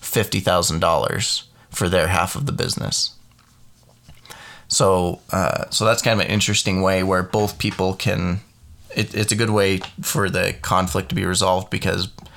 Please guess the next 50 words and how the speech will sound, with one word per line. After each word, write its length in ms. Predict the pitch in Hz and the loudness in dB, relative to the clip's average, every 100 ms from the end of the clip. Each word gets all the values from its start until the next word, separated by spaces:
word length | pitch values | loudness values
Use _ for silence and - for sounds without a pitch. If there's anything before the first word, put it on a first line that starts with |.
| - - - | -20 -20 -14
both 280 | - 95 95 | -4 -2 0
people 200 | 98 95 | -2 0
just 180 | 92 - | 0 2
say 120 | 92 | 2
how 100 | 95 | 2
much 160 | 92 | 0
they 100 | - | 0
value 340 | 90 87 95 117 | 0 2 2 2
it, 80 | 123 | 0
and 100 | 98 | -2
at 80 | |
the 100 | - | -2
end 100 | 95 | 0
of 60 | 92 | 2
the 60 | 95 | 2
day, 80 | |
whoever 220 | 98 98 95 | 2 0 0
values 360 | 85 95 95 | 2 2 0
it 80 | 98 | -2
the 80 | 95 | -2
most 220 | 95 101 | -2 -2
gets 160 | - - | -4 -6
to 80 | |
keep 220 | - 107 - | -6 -6 -6
it. 140 | - - _ - - - - - - - | -10 -12 _ -20 -20 -20 -20 -20 -20 -14
So 140 | - 104 | -4 0
I 20 | |
was 80 | 104 | 2
thinking 200 | 135 113 | 2 2
maybe 220 | 113 110 | 2 2
you 100 | 104 | 2
could 140 | 101 | 0
do 100 | 101 | 0
a 60 | 87 | 2
similar 380 | - 123 110 95 | 2 2 2 0
thing 480 | - 90 98 120 139 | 0 0 2 0 0
with 320 | 170 92 90 | -2 0 0
these 220 | - 98 90 | -2 -2 -2
groups. 680 | 123 120 110 107 - - - - - | 0 0 0 0 -2 -4 -6 -20 -10
If 160 | - 92 | -4 0
you've 140 | 110 | 0
got 260 | 101 95 - | 2 2 2
two 160 | - 120 | 0 2
groups 360 | 113 107 - | 2 2 0
that 220 | - 92 87 | 0 0 0
just 400 | 98 - - - | -2 -2 -4 -4
need, 360 | 98 101 92 | -2 -2 -2
need 280 | 101 98 101 | -2 0 2
to 60 | 113 | 0
split, 460 | - 92 92 98 | 0 2 2 2